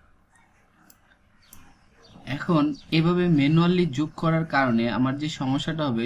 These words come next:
সেটা হচ্ছে, আমি যদি এই সেলটা ডিলিট করে দেই, ডিলিট করলে আমার যে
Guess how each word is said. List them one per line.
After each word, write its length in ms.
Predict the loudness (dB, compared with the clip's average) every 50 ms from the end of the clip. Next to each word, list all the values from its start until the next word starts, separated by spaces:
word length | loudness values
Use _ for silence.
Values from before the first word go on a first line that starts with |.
| -6 -6
সেটা 180 | -8 -6 -6 -6 -6
হচ্ছে, 240 | -6 -8 -8 -6 -6 -8 -10 -14 _ -20 _ -20 -16 -8 -2
আমি 100 | -2 0 0
যদি 160 | 0 0 0 0 0 0
এই 80 | 0 -2 -2 -2
সেলটা 320 | -6 -6 -6 -6 -6 -6 -4 -2
ডিলিট 260 | -2 0 0 -2 -4 -4 -4
করে 160 | -2 -2 -2 -2 -2
দেই, 140 | -4 -4 -6 -8 -14 _ _ _ _ _ _ _ _ _ _ _ _ _ _ _ -14 -10
ডিলিট 360 | -6 -4 -2 0 0 -2 -2 -4 -2
করলে 240 | 0 0 0 0 -2 -4 -6 -6
আমার 160 | -6 -6 -6 -6 -6
যে 60 | -4